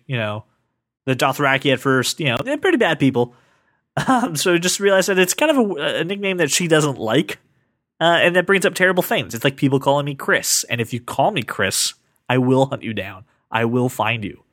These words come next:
And you are gonna meet some White Walkers. But finally,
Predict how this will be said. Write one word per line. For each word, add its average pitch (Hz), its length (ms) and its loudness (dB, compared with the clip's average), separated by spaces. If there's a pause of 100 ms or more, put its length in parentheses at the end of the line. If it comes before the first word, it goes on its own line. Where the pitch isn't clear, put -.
(100)
And 120 220 -2
you 120 180 2
are 131 80 4
gonna 120 160 0
meet 110 200 -4
some 110 100 -6
White 92 180 -6
Walkers. - 480 -12 (1300)
But 151 240 0
finally, 190 600 0